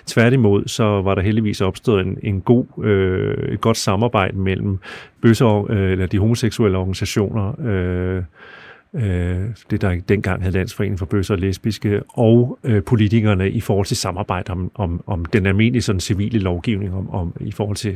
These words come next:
øh, homoseksuelles rettigheder. Øh, og den, øh, det samarbejde kunne man altså også få op at stå i forhold til kamp mod, øh, hiv og aids, øh, som jo var en helt anden end i,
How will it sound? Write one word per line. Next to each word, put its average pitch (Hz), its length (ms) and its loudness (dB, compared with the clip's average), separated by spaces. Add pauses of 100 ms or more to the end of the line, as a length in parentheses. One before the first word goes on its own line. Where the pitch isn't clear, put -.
(100)
øh, 101 180 -6 (340)
homoseksuelles 101 720 -4
rettigheder. 98 420 -6 (500)
Øh, 120 180 2
og 127 140 0
den, 135 340 4
øh, 104 220 4
det 120 100 2
samarbejde 110 520 2
kunne 110 140 -2
man 98 100 2
altså 92 160 0
også 98 180 -2
få 117 80 0
op 101 140 0
at 117 60 -2
stå - 280 0
i 110 60 -4
forhold 101 380 -2
til 92 680 -6
kamp - 260 0
mod, 98 280 0
øh, 90 340 -4
hiv 113 180 2
og 107 120 0
aids, 95 300 -4 (460)
øh, 123 140 2
som 107 200 2
jo 107 80 6
var 104 140 4
en 98 60 2
helt 139 220 2
anden 101 340 0
end 95 460 -4
i, 98 200 -4